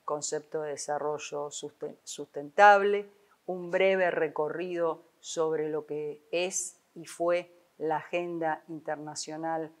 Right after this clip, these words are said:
ambiental, las distintas conferencias, Estocolmo setenta y dos, Río noventa y dos,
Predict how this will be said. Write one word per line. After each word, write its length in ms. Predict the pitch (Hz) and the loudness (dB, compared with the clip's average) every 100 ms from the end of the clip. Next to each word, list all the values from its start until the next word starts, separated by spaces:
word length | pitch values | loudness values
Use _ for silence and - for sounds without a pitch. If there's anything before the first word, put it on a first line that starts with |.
| _ _ | _ _
ambiental, 840 | 160 147 147 147 - 214 208 208 208 _ _ | -6 -6 -10 -8 8 10 10 6 -4 _ _
las 180 | 156 151 | -6 -6
distintas 500 | 156 - 165 156 151 | -8 -10 -10 -6 -8
conferencias, 1080 | - 143 - 165 208 208 190 208 202 196 - _ _ _ _ _ | -6 -8 -2 0 2 0 -2 0 0 -2 -14 _ _ _ _ _
Estocolmo 600 | 151 156 156 160 160 156 | -10 -6 0 0 0 -4
setenta 420 | - 147 151 147 | -8 -10 -12 -12
y 60 | 160 | 0
dos, 520 | 196 214 208 - - _ | 4 4 2 -4 -14 _
Río 340 | 151 165 160 160 | -10 -6 -6 -6
noventa 440 | 151 151 147 147 | -8 -10 -10 -8
y 60 | 160 | -2
dos, 540 | 185 196 196 196 - | 0 2 -2 -8 -20